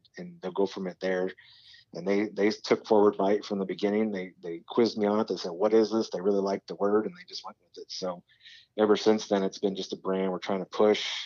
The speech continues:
Um, yeah, it is a lifestyle. We're trying to push it as a lifestyle to where we want our stuff to be able to, we want people to be able to wear that stuff and, you know, not just to the racetrack. And that's where it kind of also began was,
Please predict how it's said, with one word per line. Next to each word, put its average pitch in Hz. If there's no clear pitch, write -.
Um, 87
yeah, 104
it 98
is 117
a 127
lifestyle. 98
We're 92
trying 101
to 95
push 110
it 101
as 98
a 98
lifestyle 98
to 92
where 92
we 117
want 113
our 101
stuff 101
to 110
be 95
able 90
to, 90
we 110
want 104
people 107
to 95
be 90
able 98
to 92
wear 101
that 98
stuff -
and, 95
you 110
know, 98
not 113
just 107
to 104
the 90
racetrack. 87
And 98
that's 127
where 98
it 87
kind 98
of 92
also 95
began 92
was, -